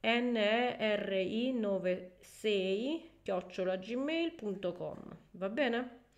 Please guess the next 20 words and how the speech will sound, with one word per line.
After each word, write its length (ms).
Io 120
vi 100
saluto 480
e 80
vi 80
do 200
un 100
appuntamento 720
al 120
prossimo 520
video. 320
Che 100
bellezza! 600
Anzi 320
no, 140
vi 100
voglio 320
salutare 460
con 160
questa. 440